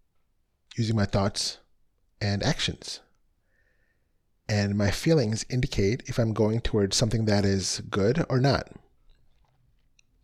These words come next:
something that is wanted or unwanted.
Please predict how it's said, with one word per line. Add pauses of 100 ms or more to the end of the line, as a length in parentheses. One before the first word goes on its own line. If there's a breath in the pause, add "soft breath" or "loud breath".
(1200)
something
that
is
wanted
or
unwanted.